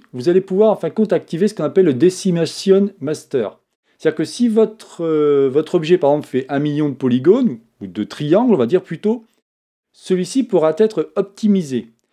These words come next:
Ça, c'est vraiment intéressant. C'est exactement ce qui se passait dans Sculptrice quand on avait un maillage trop dense, pour ceux qui ont suivi mes vidéos sur Sculptrice,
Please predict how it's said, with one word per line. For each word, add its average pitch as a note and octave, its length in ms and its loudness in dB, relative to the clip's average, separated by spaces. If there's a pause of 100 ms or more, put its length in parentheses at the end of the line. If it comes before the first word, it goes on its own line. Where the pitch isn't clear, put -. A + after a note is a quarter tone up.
(120)
Ça, A3 140 -2
c'est A3 160 -4
vraiment G3 300 2
intéressant. D#3+ 500 0
C'est D3+ 220 -4
exactement G#3 520 0
ce - 80 -6
qui - 120 -10
se - 100 -12
passait F#3 400 0
dans D3 140 0
Sculptrice G3+ 600 -4
quand D3+ 220 -8
on D#3 60 -6
avait D#3+ 160 0
un E3 60 4
maillage D3+ 360 -2
trop - 180 -6
dense, F3 300 0
pour - 160 -12
ceux E3 120 -6
qui D3+ 100 -8
ont - 20 -6
suivi D3+ 300 -8
mes C#3 100 0
vidéos D3 240 0
sur C#3 160 -8
Sculptrice, C#3 480 -6